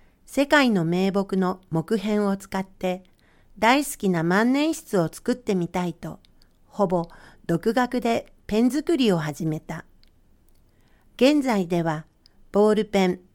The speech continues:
シャープペンシル、万年筆の三種類を作っている。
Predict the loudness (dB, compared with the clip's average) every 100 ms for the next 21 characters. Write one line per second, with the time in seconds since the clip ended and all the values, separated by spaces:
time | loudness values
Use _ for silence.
0 | _ _ _ _ _ -8 -2 0 0 0
1 | 2 0 -2 -10 -12 -18 _ _ _ _
2 | _ _ _ 0 2 4 4 2 0 -6
3 | -4 -4 -4 -10 -6 -2 -2 0 0 2
4 | 0 -2 -4 -2 -2 -2 -6 -4 -8 -12